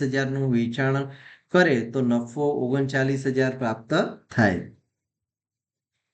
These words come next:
ત્યારબાદ આપણે જવાબ નંબર પાંચ તરફ જઈશું. તો જવાબ નંબર પાંચ શોધવાનો છે રૂપિયા ત્રણ હજારની ખોટ હોય ત્યારે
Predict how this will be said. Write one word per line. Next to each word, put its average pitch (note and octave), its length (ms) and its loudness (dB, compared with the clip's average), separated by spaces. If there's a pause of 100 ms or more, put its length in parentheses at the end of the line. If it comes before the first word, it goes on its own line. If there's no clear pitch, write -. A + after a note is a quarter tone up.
(2000)
ત્યારબાદ D3 360 0
આપણે C#3+ 240 -2
જવાબ C3+ 360 -2
નંબર C#3+ 260 -4
પાંચ C3+ 320 -2
તરફ C#3 300 0
જઈશું. C3+ 340 0
તો D3 120 0
જવાબ B2 340 0
નંબર C#3 340 -2
પાંચ C3+ 300 -2
શોધવાનો C#3 520 0
છે D3 180 0
રૂપિયા C3+ 420 0
ત્રણ C3 340 0
હજારની C3+ 440 0
ખોટ C3 340 0
હોય A#2+ 260 2
ત્યારે A#2+ 340 0